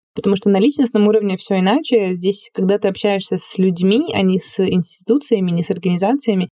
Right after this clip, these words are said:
то ты видишь другой подход. Я поняла, что это немножко, знаешь, такая параллельная реальность и параллельная вселенная. Скорее проблема в дискурсе, да, в том, как воспринимаются там мигранты в, в разных странах, это по-разному.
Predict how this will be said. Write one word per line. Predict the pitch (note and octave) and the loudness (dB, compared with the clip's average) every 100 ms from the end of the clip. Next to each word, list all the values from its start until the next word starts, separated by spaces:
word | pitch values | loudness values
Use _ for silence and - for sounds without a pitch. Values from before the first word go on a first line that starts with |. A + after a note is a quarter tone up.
| _ | _
то | - F#3 F#3 F#3 - | -2 0 0 0 -2
ты | G#3+ | 0
видишь | G#3 G#3+ | 2 2
другой | F#3 F#3 G3 | 0 0 0
подход. | G3 F3+ - D#3+ - _ - | -2 -8 -2 -2 -2 _ -2
Я | F#3+ F#3+ | 0 2
поняла, | F#3 G3+ A#3 | 2 2 0
что | G3+ | 0
это | G3+ | 2
немножко, | G#3 G#3+ - | 2 2 0
знаешь, | F#3+ A3+ - | 0 0 -2
такая | - F3 D#3+ | -2 0 0
параллельная | F#3+ G3+ A3+ G3 F#3 | 2 4 4 2 -2
реальность | F#3 F#3 E3 D3+ | -2 -2 -4 -8
и | - | -8
параллельная | E3 E3+ F3+ E3 D#3+ | -4 -2 -2 -2 -4
вселенная. | - F3+ C#4+ D#4+ F#3 - _ _ - | -4 -2 0 0 0 -4 _ _ -6
Скорее | - A3 C4 | -2 0 2
проблема | A3+ F#3+ A3+ G#3 | 0 2 2 2
в | |
дискурсе, | F#3 G#3 - D#3+ - D#3 | 2 0 -2 -8 -2 0
да, | C#3+ A3 | 2 0
в | A#3+ - | -2 -2
том, | G3+ | -2
как | G3+ F3+ | -2 -2
воспринимаются | F3 - F3+ F#3 F#3+ F#3+ E3 D#3+ D#3 | -4 -2 0 2 4 4 2 2 -2
там | - C#3+ | 0 0
мигранты | D3+ D#3 G#3+ C4+ G3+ E3+ | 2 2 2 2 0 -4
в, | - - D#3+ | -8 -4 0
в | D#3+ | 2
разных | F#3+ F3+ D#3+ | 0 -2 -4
странах, | - D#3 D3+ | -2 0 0
это | - D#3+ | -4 -4
по-разному. | E3 G3 C4+ A#3 F#3+ | -2 0 2 2 0